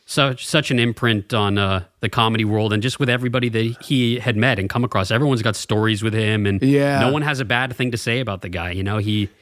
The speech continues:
Speaker 1: he really was such a, and he was a, such a sensitive guy. Like, every time that I would talk to him or my family would be around him and stuff like that, he was always, like, on the verge of tears talking about
Speaker 2: Oh.
Speaker 1: something so, like, mundane.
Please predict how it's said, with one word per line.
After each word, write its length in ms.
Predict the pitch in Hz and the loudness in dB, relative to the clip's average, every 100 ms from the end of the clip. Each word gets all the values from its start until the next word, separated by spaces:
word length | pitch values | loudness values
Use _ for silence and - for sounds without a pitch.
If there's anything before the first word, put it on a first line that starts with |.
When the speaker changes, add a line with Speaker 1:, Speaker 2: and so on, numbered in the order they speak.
| - | -4
Speaker 1:
he 120 | 123 | 0
really 240 | 123 117 | 2 4
was 180 | 110 113 | 2 0
such 340 | - 123 110 123 | 0 0 2 2
a, 160 | 107 - - - - | 0 -2 -12 -14 -2
and 80 | 151 | 2
he 80 | |
was 160 | 175 156 - | 2 0 -2
a, 100 | 151 | -6
such 440 | - - 180 185 214 | -4 -4 -2 -2 -2
a 60 | |
sensitive 640 | - - 135 131 135 113 95 | -4 -2 0 0 0 -2 2
guy. 200 | 110 101 | 2 2
Like, 140 | 92 | 0
every 200 | 117 127 | -2 -2
time 340 | 156 139 123 123 | -2 -2 0 0
that 180 | 110 95 - - - | -2 -4 -12 -8 0
I 60 | |
would 160 | 117 110 | 0 0
talk 300 | - 107 - | 0 -2 -2
to 80 | 135 | 0
him 340 | 120 117 113 | 2 2 2
or 180 | 107 98 - - | 0 -2 -4 -6
my 100 | 107 104 | -2 0
family 300 | 120 117 120 | 2 2 2
would 100 | 113 | 2
be 80 | 117 | 2
around 220 | 113 113 | 2 0
him 100 | 113 | 0
and 100 | 104 | -2
stuff 200 | - 120 | -2 -2
like 140 | 113 104 | -2 -2
that, 220 | 113 107 | -4 -4
he 140 | 156 | -2
was 140 | 151 143 | 0 0
always, 300 | 151 165 185 | 0 0 0
like, 100 | 160 | 0
on 80 | 135 | 0
the 80 | 113 | 0
verge 300 | 92 117 104 | 0 0 0
of 120 | 98 | -4
tears 440 | - 123 113 98 - | -4 0 2 0 0
talking 360 | 117 104 110 | -2 0 0
about 140 | 101 165 | 2 2
Speaker 2:
Oh. 60 | |
Speaker 1:
something 280 | 165 143 110 | 2 0 -4
so, 280 | 104 - 139 | -4 0 0
like, 200 | 151 120 | 0 0
mundane. 720 | 107 117 117 104 101 110 120 | 0 0 0 0 0 0 -2